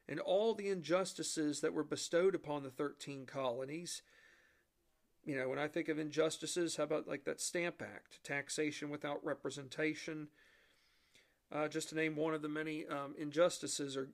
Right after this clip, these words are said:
uh, grievances that Parliament had imposed upon her subjects. These injustices, yes, had been bestowed upon the thirteen colonies leading up to July fourth of seventeen seventy-six, the day which America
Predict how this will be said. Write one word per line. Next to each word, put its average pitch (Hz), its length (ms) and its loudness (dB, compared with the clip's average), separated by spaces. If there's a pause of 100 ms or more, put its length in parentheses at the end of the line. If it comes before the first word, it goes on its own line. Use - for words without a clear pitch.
uh, 135 240 0
grievances 147 720 0
that - 180 -4
Parliament 147 500 0
had 139 140 -8
imposed 151 560 2
upon 135 280 -6
her 127 120 -8
subjects. 143 760 -4 (1600)
These 170 240 0
injustices, 175 880 2
yes, 160 260 4
had 151 100 -2
been 151 220 -2 (100)
bestowed 190 400 4
upon 160 220 0
the 139 60 -4
thirteen 147 440 -4
colonies 147 520 -2
leading 151 260 2
up 147 140 -2
to - 100 -14
July 143 320 -2
fourth 165 420 0
of 135 120 -10
seventeen 139 520 -2
seventy-six, 131 800 -2
the - 80 -8
day 143 360 0
which 143 340 -4
America 156 680 0